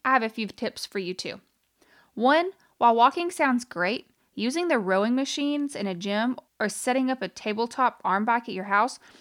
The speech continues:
will help move the fluid out more effectively than walking. Be sure to wear your compression while you're doing this to get the most out of the exercise. Two,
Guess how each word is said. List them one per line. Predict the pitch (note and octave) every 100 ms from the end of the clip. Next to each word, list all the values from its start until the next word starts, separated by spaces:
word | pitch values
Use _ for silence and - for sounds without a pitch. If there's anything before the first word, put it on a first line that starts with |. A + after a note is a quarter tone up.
| _
will | A3+ A#3+
help | C#4 E4
move | F4+
the | D#4+
fluid | C#4+ - A3 A#3+ -
out | B3+ G#3
more | G#3 A3
effectively | G3 G3+ G#3+ A#3+ B3 B3+
than | G#3 F3
walking. | D#3 - - - - _ _ _ _ _ _ _ -
Be | B3+
sure | - D4
to | D#4
wear | D4+
your | C4
compression | B3+ A3+ G#3 G#3 A#3
while | G#3
you're | F#3
doing | F3+ F3+ F#3+
this | G#3 A3+ A#3 - - -
to | A3+
get | G#3+
the | F#3+
most | F#3+ F#3+ F#3+
out | F3+
of | F#3
the | E3
exercise. | D#3 - D#3+ - - - - - _ _ _ _ _
Two, | - G#3+ F3+